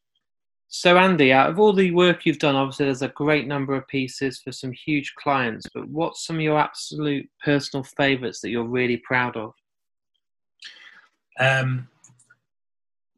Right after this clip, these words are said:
Speaker 2: it ha-, it has to be Star Wars. The, uh, anything to do with Star Wars,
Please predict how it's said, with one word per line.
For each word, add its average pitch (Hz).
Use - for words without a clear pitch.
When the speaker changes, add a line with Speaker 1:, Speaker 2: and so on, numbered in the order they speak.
Speaker 2:
it 170
ha-, 170
it 151
has 151
to 135
be 127
Star 127
Wars. 120
The, 123
uh, 123
anything 151
to -
do 139
with 127
Star 131
Wars, 110